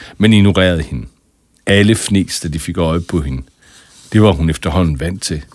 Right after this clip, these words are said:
Hun blev lidt vred indvendigt, men nu var det snart slut. Snart ville hun være i det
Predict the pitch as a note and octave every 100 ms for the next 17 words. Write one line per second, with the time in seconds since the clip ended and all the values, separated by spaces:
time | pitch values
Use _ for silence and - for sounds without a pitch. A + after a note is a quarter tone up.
0 | - _ _ - - - - - G2 F2
1 | G#2+ G2 E2+ D#2+ G#2 A2 A2+ A2 A#2 A2
2 | F#2 D#2 - - F2+ F#2 F#2+ - - D#2
3 | E2 - D#2 D#2 - _ _ _ - -
4 | - - B2 A#2+ G#2+ F#2+ F#2+ F2+ D2+ F2+
5 | F#2+ G#2 A#2+ B2 G2 E2+